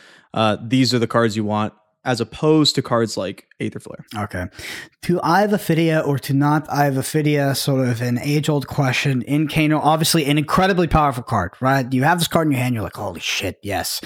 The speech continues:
Speaker 2: <laughs> Uh, the, the world is my oyster, but, but, but, but, but, but, sometimes, you know, some people play this card indiscriminate of any matchup, just core to the Kano deck. Sometimes, you know, you're playing against an aggro deck, et cetera, you got a combo, and there's that one whiff in your deck, and,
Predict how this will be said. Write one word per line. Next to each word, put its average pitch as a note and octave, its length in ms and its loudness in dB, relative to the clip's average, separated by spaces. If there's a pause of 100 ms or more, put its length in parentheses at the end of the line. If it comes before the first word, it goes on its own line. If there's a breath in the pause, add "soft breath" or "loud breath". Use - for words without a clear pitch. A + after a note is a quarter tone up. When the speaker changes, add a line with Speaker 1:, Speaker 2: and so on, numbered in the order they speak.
(140 loud breath)
Speaker 2:
<laughs> - 160 2 (320 loud breath)
Uh, D#3 80 2
the, C#3+ 120 2
the D3 100 2
world G3 260 2
is F3+ 80 2
my F3+ 180 4
oyster, D#3+ 560 0
but, F3 420 0 (360 loud breath)
but, - 200 -10
but, C#3 200 -6
but, C3 220 -4
but, A#2 200 -4
but, - 300 -8 (420 soft breath)
sometimes, C#3+ 760 0
you A#2 100 0
know, A#2+ 40 2
some B3 180 4
people F3+ 200 2
play C#3+ 140 2
this B2+ 140 0
card A#2 260 0
indiscriminate D#3 600 2
of C3+ 60 2
any C#3+ 160 4
matchup, B2+ 300 0
just - 240 -4
core D#3+ 160 2
to D3 40 -2
the C#3+ 80 0
Kano A#2 260 0
deck. G#2+ 260 0 (260 loud breath)
Sometimes, G#3+ 1120 2
you B2+ 100 0
know, E3 320 2
you're D#3 100 -4
playing B2 200 2
against A#2 160 -2
an A#2 60 0
aggro C3 260 2
deck, C3 340 0
et - 100 -16
cetera, B2+ 400 -2 (100)
you G#2+ 140 -6
got G#2 140 0
a G#2+ 40 0
combo, A2+ 520 0 (460 loud breath)
and G#2+ 160 0
there's C3+ 180 0
that D3+ 220 0
one C3 320 2
whiff C3 220 -2
in C3 100 -2
your A#2+ 140 -2
deck, B2+ 340 -4
and, G2+ 120 -10